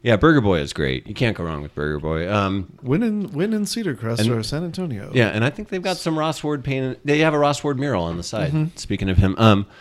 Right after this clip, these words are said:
Speaker 1: uh, Green Chili Bill on the side, and
Speaker 2: Yeah.
Speaker 1: uh, um, what else? Uh, that's a good, that's a good place. Um, I can't think of anything else.
Speaker 2: Okay.
Speaker 1: Oh, go on a hike. Go,
Speaker 2: Go on a
Speaker 1: go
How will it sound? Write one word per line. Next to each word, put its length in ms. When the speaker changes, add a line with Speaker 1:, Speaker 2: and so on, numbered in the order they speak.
Speaker 1:
uh, 300
Green 380
Chili 240
Bill 500
on 140
the 80
side, 220
and 260
Speaker 2:
Yeah. 220
Speaker 1:
uh, 40
um, 420
what 220
else? 260
Uh, 400
that's 220
a 40
good, 280
that's 160
a 40
good 160
place. 440
Um, 340
I 80
can't 280
think 160
of 60
anything 300
else. 180
Speaker 2:
Okay. 200
Speaker 1:
Oh, 40
go 180
on 80
a 40
hike. 340
Go, 320
Speaker 2:
Go 160
on 100
a 40
Speaker 1:
go 40